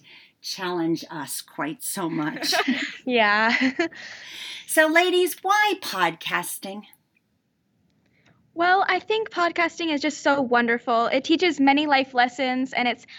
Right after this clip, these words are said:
Speaker 3: a positive and important influence on my character from talking to others. Also, it helps my public speaking skills improve, and also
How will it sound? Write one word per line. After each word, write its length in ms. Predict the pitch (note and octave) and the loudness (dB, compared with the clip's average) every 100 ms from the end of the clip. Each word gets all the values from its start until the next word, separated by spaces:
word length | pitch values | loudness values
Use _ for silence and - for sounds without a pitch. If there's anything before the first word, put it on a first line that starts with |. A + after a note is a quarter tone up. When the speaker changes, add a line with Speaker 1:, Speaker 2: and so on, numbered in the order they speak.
| - | -6
Speaker 3:
a 80 | C#4+ | -4
positive 540 | C#4 D4+ D#4+ D#4 D4 | 2 2 2 0 -2
and 120 | C#4 C#4 | -2 -6
important 400 | B3 C#4+ C4+ - | -2 0 0 -2
influence 480 | A#3 A#3+ B3 B3 C4 | -6 -2 -2 0 0
on 100 | A#3 | 0
my 120 | A3 | 0
character 500 | B3+ A3+ A3+ A#3 A3+ | 2 0 0 -6 -6
from 160 | - | -6
talking 400 | A#3+ B3+ A3+ B3 | -2 0 0 -4
to 160 | A3+ - | -4 -2
others. 460 | G3 A#3+ D#4+ F#4+ - - - - | -2 -2 -6 -8 -12 -20 -20 -2
Also, 460 | D4+ F#4 - E4+ D4+ | 2 2 4 4 4
it 120 | C#4+ | -2
helps 260 | C#4+ E4 - | -2 -4 0
my 100 | F4+ | -2
public 360 | - C4 C4 | 0 -2 -2
speaking 380 | - - A#3 C#4 | -6 -10 -6 -6
skills 380 | - E4 D#4+ E4+ | -6 -2 -2 -2
improve, 600 | - A#3 - C#4 E4 E4+ | -2 0 2 2 2 -2
and 120 | - B3+ | 0 4
also 460 | C4 C#4 E4+ E4 | 4 2 2 2